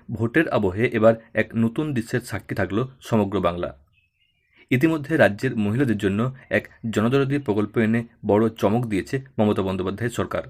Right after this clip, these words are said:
সেটি হলো লক্ষ্মীর ভাণ্ডার। আর এই প্রকল্পের মাধ্যমে মহিলারা প্রতি মাসে নগদ টাকা পান।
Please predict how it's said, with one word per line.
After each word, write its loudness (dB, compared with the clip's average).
সেটি 0
হলো -2
লক্ষ্মীর 2
ভাণ্ডার। -2
আর 6
এই 6
প্রকল্পের 0
মাধ্যমে 0
মহিলারা 2
প্রতি -2
মাসে 0
নগদ 4
টাকা 0
পান। -6